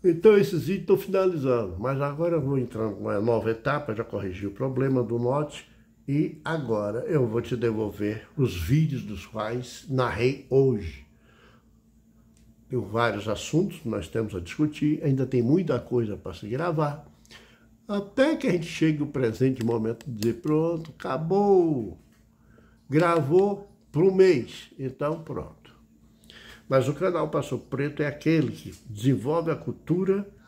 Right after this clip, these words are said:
do conhecimento da sua espécie, mas não deixa de colaborar, contribuir com o grupo de Pássaro Preto do Brasil, gente. Venham,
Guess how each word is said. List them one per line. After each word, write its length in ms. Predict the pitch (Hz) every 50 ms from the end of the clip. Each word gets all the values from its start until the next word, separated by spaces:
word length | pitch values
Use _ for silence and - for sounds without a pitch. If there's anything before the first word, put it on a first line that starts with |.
| - - -
do 140 | 127 131 139
conhecimento 760 | 139 - 147 139 131 - - 120 120 139 160 170 160 - 165
da 160 | 151 147 131
sua 240 | - - - 175 190
espécie, 600 | 160 - - - 147 90 - - - - - - - - _ - - - - _ - _ _ _
mas 600 | - 143 156 135 120 117 123 120 - - - -
não 240 | - 143 151 160 156
deixa 500 | 117 113 113 110 104 - - 120 117 123 - - - _ _ _ _ _ -
de 340 | 139 120 - 110 104 101 98 - - - _ _ _ - _
colaborar, 1000 | - - 131 135 131 127 131 131 120 117 113 110 107 107 110 113 107 - - _ -
contribuir 880 | - 127 120 - - - 123 123 113 101 101 101 101 101 98 95 90 - - - - _ _ _ _ _ _ _
com 380 | - - 135 135 131 135 135 -
o 140 | - 151 135
grupo 600 | 110 101 110 123 143 170 185 180 160 - 175 170
de 200 | 160 147 151 151
Pássaro 500 | - - 147 143 143 139 - 143 127 120
Preto 400 | 107 - - 135 147 139 139 -
do 160 | 110 101 117
Brasil, 560 | 120 110 110 107 101 101 - - 107 110 107 101
gente. 580 | 101 98 80 76 80 - - 85 80 78 - - _ _ _ - - _ - - _ _ _ _ _ _ _
Venham, 800 | - 113 113 110 131 151 165 160 160 165 165 160 151 - -